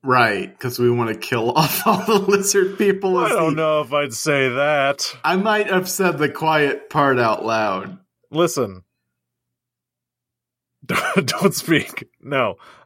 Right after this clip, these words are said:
Speaker 2: Uh, I don't know. Get the vaccine. It's free.
Speaker 1: Right, it's free. We both went through it uh, so speaking to my personal self, I had two days of, like, soreness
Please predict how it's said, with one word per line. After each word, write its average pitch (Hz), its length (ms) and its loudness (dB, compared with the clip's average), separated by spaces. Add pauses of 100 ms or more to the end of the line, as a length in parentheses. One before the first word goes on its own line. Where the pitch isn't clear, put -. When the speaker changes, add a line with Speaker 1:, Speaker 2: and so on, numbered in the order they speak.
(140)
Speaker 2:
Uh, 139 680 0
I 175 140 0
don't 110 100 -4
know. 90 140 -6 (500)
Get 214 180 -2
the 185 80 2
vaccine. 127 480 -2
It's 160 180 -2
free. 254 340 2 (480)
Speaker 1:
Right, 285 300 2
it's 143 180 0
free. 226 540 0 (1200)
We 160 280 0
both 190 640 0 (300)
went 175 380 2
through 185 580 2
it - 240 -6 (1040)
uh, 135 400 2 (120)
so 156 240 2
speaking 170 340 0
to 139 80 -2
my 123 120 0
personal 180 500 0
self, 113 340 -2
I 117 80 2
had 117 240 0
two 139 200 2
days 117 400 2
of, 98 180 -8
like, 98 240 -4
soreness 127 760 2